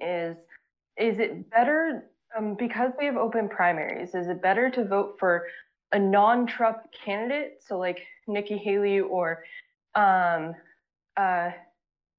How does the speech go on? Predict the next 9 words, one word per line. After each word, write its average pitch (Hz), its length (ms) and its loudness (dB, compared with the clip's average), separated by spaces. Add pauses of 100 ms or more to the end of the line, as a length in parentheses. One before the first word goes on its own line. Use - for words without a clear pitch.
(440)
um, 175 640 0 (680)
or, 196 460 0
uh, 170 520 4 (600)
the, 196 180 -2 (300)
uh, 185 220 4
governor 208 360 2
from 208 220 -4
New 202 120 0
Jersey? 202 600 0